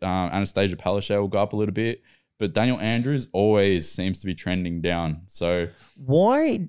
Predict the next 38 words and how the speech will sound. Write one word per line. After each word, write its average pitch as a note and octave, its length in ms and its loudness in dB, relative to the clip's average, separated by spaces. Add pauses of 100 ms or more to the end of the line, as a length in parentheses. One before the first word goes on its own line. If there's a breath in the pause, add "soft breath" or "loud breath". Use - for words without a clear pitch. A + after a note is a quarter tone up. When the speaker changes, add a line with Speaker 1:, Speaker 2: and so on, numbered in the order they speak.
Speaker 2:
was D#3 480 4
he D#3 260 4
so B2 340 2
popular? - 640 -4 (1080)
Wha-, C#3 200 4
Speaker 1:
Uh, F3 40 0
Speaker 2:
how F3+ 240 6
the, C4 220 6 (100)
how A#3 720 4
on F#3 220 6 (100)
earth C#3 520 6
did C3+ 120 2
that B2+ 180 4
guy C3 220 4
get B2 260 2
nine B2 380 4
hundred A#2 360 2
thousand A2 420 2
followers? G#2 380 0
I B2+ 140 4
know, D3+ 220 6 (480 loud breath)
surely, D#3+ 480 6
I'm B2+ 140 6
sure B2+ 480 6
taxpayers' B2+ 1000 2
money B2 400 6
into B2+ 280 4
marketing A#2 720 4
would B2+ 120 6
Speaker 1:
Yeah. A2+ 60 6
Speaker 2:
have A2 100 -6
gotten B2 300 4
a A2+ 40 6
lot, A#2 380 6 (260 loud breath)
but A#2+ 220 4
I B2+ 100 6
don't C3 180 4
think B2 200 2